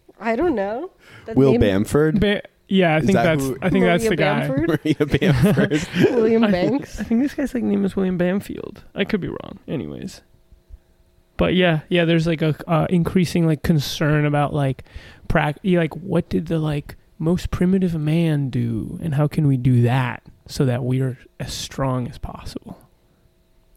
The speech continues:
Speaker 1: That, that's such flawed logic.
Speaker 3: Why?
Speaker 2: Wait, wh-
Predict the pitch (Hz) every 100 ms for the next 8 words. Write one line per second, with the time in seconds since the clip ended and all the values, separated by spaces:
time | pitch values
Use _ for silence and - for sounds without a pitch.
0 | _ 226 220 - _ - - - - 208
1 | 202 - 208 - - 196 185 175 165 165
2 | 170 180 - - 170 160 156